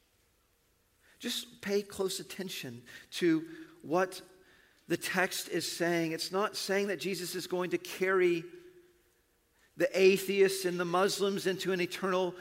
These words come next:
prison. Verse five is a warning to those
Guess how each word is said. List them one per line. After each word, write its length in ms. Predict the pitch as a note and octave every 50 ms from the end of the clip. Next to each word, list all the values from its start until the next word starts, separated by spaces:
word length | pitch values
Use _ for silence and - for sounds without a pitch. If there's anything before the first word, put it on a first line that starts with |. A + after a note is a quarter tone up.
| - - - - - _ -
prison. 500 | - - F#3+ F#3 D#3+ C3+ D#3 B2+ B2+ - - - - - _ _ _ _ _ _ _ _ _ _ _ _ _ _ _ _ _ _ _ _ - _
Verse 280 | F#3 G#3+ A3+ A3+ - -
five 520 | - - F#3+ F#3+ G#3 G3+ G3+ G3+ F#3+ F3+
is 120 | F3+ -
a 60 | F3+ E3+
warning 460 | D3 D#3 E3+ F3+ F3+ F3 F3+ F3 F3
to 140 | - E3+ D#3
those 600 | B2+ D#3 D#3+ E3+ F3 F3 E3+ E3+ E3 E3+ -